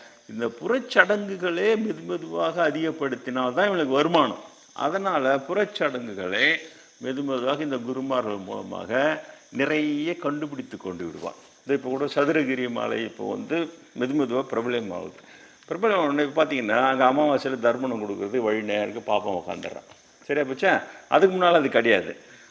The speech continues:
அங்க போய் உட்காந்து, உடனே இங்க அமாவாசை தர்மம் கொடுத்தா நல்லதாக்கும் சொல்லிட்டு, எல்லாம் அங்க கொடுக்க வச்சு செம்ம வருமானம் அதுல வந்துரும். அப்போ ஏற்கனவே அந்த சதுரகிரியில மலை மேல போய் அந்த குளிர்லலாம் இருந்து, அந்த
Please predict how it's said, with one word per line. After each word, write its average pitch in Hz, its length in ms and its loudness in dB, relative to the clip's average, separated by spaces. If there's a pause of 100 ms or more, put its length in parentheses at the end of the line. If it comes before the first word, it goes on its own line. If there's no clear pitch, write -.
(100)
அங்க 208 180 2
போய் 196 180 4
உட்காந்து, 135 380 4
உடனே 165 360 2
இங்க 170 240 0
அமாவாசை 170 400 2
தர்மம் 147 240 2
கொடுத்தா 147 200 0 (100)
நல்லதாக்கும் 139 560 2 (140)
சொல்லிட்டு, 113 480 -4
எல்லாம் 156 260 2
அங்க 139 140 2
கொடுக்க 123 280 -4
வச்சு 107 220 -4 (120)
செம்ம 107 320 -4
வருமானம் 95 420 -6
அதுல 85 240 -12
வந்துரும். 90 280 -20 (560)
அப்போ 156 280 0
ஏற்கனவே 160 500 4
அந்த 175 200 2
சதுரகிரியில 165 720 2
மலை 143 280 4
மேல 156 260 2
போய் 156 300 0
அந்த 151 100 0
குளிர்லலாம் 151 720 0
இருந்து, 147 400 -2 (420)
அந்த 139 280 0